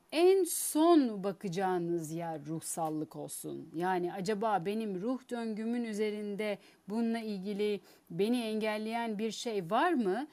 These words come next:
İş orası kişinin kendini gerçekleştirme süreci. Yani gözünüzün önüne biraz önce çizdiğim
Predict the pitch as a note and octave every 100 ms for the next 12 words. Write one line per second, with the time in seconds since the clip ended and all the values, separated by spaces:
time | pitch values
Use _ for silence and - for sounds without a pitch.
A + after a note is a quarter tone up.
0 | _ - _ _ - B3 - - B3 B3+
1 | A#3+ - E4 D#4+ B3 G#3+ A#3 A#3 C4 C4
2 | A3 G#3 G#3 B3+ B3 G3+ G3+ - A3 G#3+
3 | G#3 - A3 G#3 G3+ - F3 D#3+ D#3+ E3+
4 | F#3 F#3 F3+ F3+ G3+ G#3+ G3 A#3+ G#3+ G3+
5 | G3+ G3+ G3+ G#3 G#3 G3 - G#3 G3 F3
6 | G#3 G#3